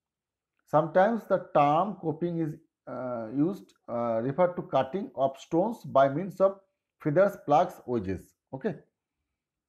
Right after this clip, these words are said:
Next, uh, weathering।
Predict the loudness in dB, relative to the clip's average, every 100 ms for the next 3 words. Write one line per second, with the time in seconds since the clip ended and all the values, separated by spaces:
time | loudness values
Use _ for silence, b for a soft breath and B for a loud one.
0 | _ _ _ _ _ -14 -4 0 0 -2
1 | -20 -20 _ _ -4 -2 -2 -4 -8 _
2 | _ _ _ _ _ _ 2 4 4 2
3 | -2